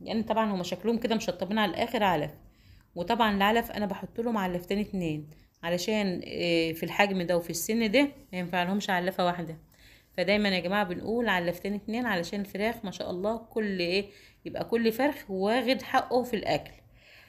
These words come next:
علشان يديك اوزان كويسه. ما نجيش بقى نقول، آه، نحط علافه كلو كلو ما كلوش ما كلوش ايه، ونقول الفراخ ما بتزيدش معايا، لا.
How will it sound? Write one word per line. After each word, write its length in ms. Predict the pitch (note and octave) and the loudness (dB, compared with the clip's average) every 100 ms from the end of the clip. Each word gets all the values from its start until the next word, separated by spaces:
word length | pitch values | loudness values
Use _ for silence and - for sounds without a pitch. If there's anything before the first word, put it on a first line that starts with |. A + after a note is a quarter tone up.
| - | -2
علشان 380 | E3+ F3 G#3 A#3+ | 2 2 2 2
يديك 280 | A3 F#3 - | 0 0 0
اوزان 380 | F#3 F#3+ B3+ B3 | 2 4 2 4
كويسه. 440 | G#3+ F3 E3 - - - | 2 2 0 -4 -14 -6
ما 60 | |
نجيش 220 | F#3 G3+ A3 | 0 2 4
بقى 220 | A3+ A#3 | 6 4
نقول، 360 | A3 A#3 A#3 G#3+ | 4 -2 0 0
آه، 300 | G3+ F#3 F3+ | 2 2 2
نحط 360 | F#3 A#3 A3+ | 0 -4 0
علافه 460 | G3+ F#3+ G3+ A3 G3+ | 2 4 4 4 2
كلو 280 | G3+ G#3 G3 | 0 -2 0
كلو 180 | G#3+ G#3 | -2 0
ما 80 | |
كلوش 340 | F#3 F#3 G#3+ A3+ | 0 -2 -4 -6
ما 60 | |
كلوش 380 | G3+ G#3 A#3 B3 | -4 -2 -2 0
ايه، 160 | A#3 A3+ - - - _ _ | -4 -4 -10 -20 -20 _ _
ونقول 300 | F3 - A3 | -6 2 2
الفراخ 340 | G#3+ G3 G#3+ | 4 2 2
ما 100 | A3 | 0
بتزيدش 400 | F3 F3 G#3+ - | 0 -2 -4 -2
معايا، 360 | G3 G3+ C4 G#3 | 2 2 2 2
لا. 160 | E3+ | 0